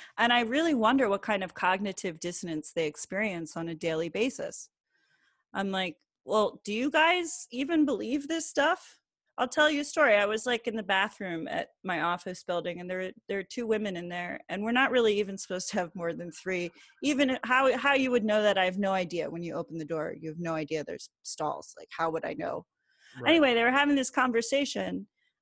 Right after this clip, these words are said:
Speaker 1: and they seemed really concerned about the Delta variant, you know? And they were like, "I can't believe they're even letting people come back to work." You know, this is a whole year ago that this started,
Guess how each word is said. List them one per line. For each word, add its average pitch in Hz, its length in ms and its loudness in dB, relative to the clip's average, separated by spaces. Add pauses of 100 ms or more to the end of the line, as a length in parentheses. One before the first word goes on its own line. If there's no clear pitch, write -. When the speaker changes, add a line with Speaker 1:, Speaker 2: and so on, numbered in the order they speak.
(140)
Speaker 1:
and 220 600 4
they 220 120 2
seemed 269 320 2
really 190 240 0
concerned 240 640 0
about 180 260 -2
the 240 80 4
Delta 220 460 2
variant, 170 540 -4 (100)
you 202 100 -6
know? 175 320 -6 (420)
And 214 140 2
they 202 60 0
were 202 80 2
like, 208 240 4
"I 220 80 0
can't 277 340 0
believe 240 300 0
they're 202 160 0
even 214 240 0
letting 226 260 0
people 220 300 -6
come 196 180 -4
back 208 220 0
to 277 120 -6
work." 254 440 2 (640)
You 214 100 -4
know, 214 180 0
this 294 160 0
is 381 120 4
a 302 80 6
whole 285 280 4
year 220 460 6
ago 165 400 -2 (320)
that 180 100 -10
this 170 160 -10
started, 165 480 -2